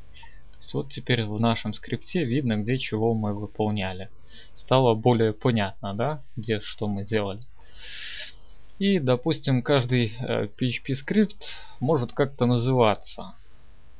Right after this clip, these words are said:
Так, вот на, даже в этом файлике у меня есть,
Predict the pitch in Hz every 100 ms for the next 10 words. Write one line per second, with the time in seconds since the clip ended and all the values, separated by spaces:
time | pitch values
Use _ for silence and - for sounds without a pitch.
0 | - - - - - - - - - -
1 | - - - - - - - - - -
2 | - - - - - - - - - -
3 | - - - - - - - 117 104 -
4 | 123 - 107 107 113 110 107 110 110 104
5 | 104 107 - - - - - - - -
6 | - - 156 139 120 - 113 110 - -
7 | 117 120 120 110 113 117 - - -